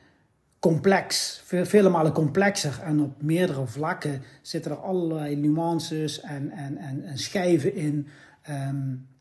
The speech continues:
die continu aan het draaien zijn en waar je zelf, eh, niet, niet al te veel controle over hebt, laten we eerlijk zijn. En als ik het voorbeeld, gewoon het simpele voorbeeld neem van Elite Mindset.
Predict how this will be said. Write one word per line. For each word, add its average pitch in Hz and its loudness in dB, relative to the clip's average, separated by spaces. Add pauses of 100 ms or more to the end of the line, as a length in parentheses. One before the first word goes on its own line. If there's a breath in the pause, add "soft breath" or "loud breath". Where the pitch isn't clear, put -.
(280)
die 139 -10 (220)
continu 185 2
aan 156 0
het 143 0
draaien 170 0
zijn 139 -2
en 165 -6
waar 160 -4
je 156 -4 (220 loud breath)
zelf, 175 0 (420 soft breath)
eh, 175 -10
niet, 196 0
niet 220 6
al 185 8
te - 0
veel 160 6
controle 185 6
over 147 4
hebt, 127 -6
laten 131 -6
we 160 -4
eerlijk 156 -2
zijn. 113 -12 (1300)
En 185 -6
als 170 -4
ik 156 -4
het 151 -2
voorbeeld, 226 6
gewoon 180 2
het 160 0
simpele 202 4
voorbeeld 180 6
neem 151 4
van 147 0
Elite 165 -2
Mindset. 151 -2